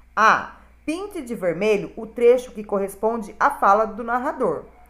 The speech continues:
B, pinte de laranja o trecho que corresponde à fala do personagem. C, qual sinal gráfico indica a fala do personagem neste trecho? Aspas ou travessão?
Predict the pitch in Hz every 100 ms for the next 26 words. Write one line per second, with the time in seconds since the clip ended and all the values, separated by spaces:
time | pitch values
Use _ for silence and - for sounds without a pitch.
0 | - - - - - 143 247 240 165 -
1 | 233 233 240 202 214 202 175 214 254 202
2 | - 208 220 233 233 214 - 202 - -
3 | 240 214 - 302 320 - 214 202 214 226
4 | - 233 226 285 247 104 - - - -
5 | - - - - 254 190 - - _ _
6 | - 392 466 - 320 277 214 196 214 240
7 | 240 - - 226 208 233 233 196 - 185
8 | 185 175 - 180 175 165 170 160 151 147
9 | - - 185 226 302 - 139 - _ -
10 | - - - 147 160 220 - - 440 440
11 | - 277 285 277 262 277 - 175 120